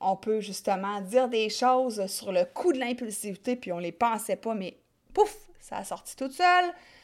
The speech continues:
Euh, bon, il y a quelques petites erreurs aussi de maladresse physique qui peuvent arriver. Euh, moi, ça m'arrive encore bien souvent de renverser des verres. <laughs> J'ai des trop grands bras, c'est ça que je dis.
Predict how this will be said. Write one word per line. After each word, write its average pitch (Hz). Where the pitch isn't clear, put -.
Euh, 202
bon, 190
il 208
y 220
a 202
quelques 233
petites 196
erreurs 226
aussi 208
de 196
maladresse 226
physique 202
qui -
peuvent 170
arriver. 302
Euh, 170
moi, 196
ça 185
m'arrive 196
encore 208
bien 254
souvent 226
de 233
renverser 196
des 247
verres. 302
<laughs> 494
J'ai 233
des 311
trop 440
grands 262
bras, 202
c'est 226
ça 277
que 226
je 202
dis. 185